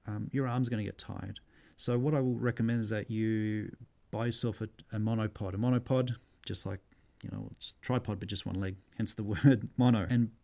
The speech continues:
by doing so, you're gonna save your shoulders, especially if gymnastics meet or taking a full game of soccer. Now, by doing so, it means that you don't have to get a lens that has image stabilization,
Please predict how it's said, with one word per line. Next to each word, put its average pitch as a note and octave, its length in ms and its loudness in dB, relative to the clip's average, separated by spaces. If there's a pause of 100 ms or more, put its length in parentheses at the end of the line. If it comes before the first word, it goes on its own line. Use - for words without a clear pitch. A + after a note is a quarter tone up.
(280)
by A#2 120 0
doing F#3 260 6
so, G#2 380 0
you're B2 160 4
gonna A2 280 2
save C3+ 340 2
your A2+ 60 4
shoulders, A2+ 460 2
especially A2 400 -2
if G2+ 80 -6
gymnastics A2+ 500 -2
meet G#2+ 400 0
or F#2 300 -4
taking A2 380 -2
a G2 100 -2
full B2 220 0
game G#2+ 240 0
of F2+ 80 -6
soccer. E3 420 0
Now, A#2 300 4
by B2 420 2
doing D#3+ 320 4
so, G#2+ 400 0
it B2 160 -6
means C3 240 4
that - 160 -2
you A2+ 120 -2
don't B2 180 0
have B2 140 2
to A#2 80 -2
get A2 120 0
a G#2 60 0
lens G#2 400 0
that G2 160 -4
has F#2+ 480 -4
image A2 240 0
stabilization, G2+ 880 -4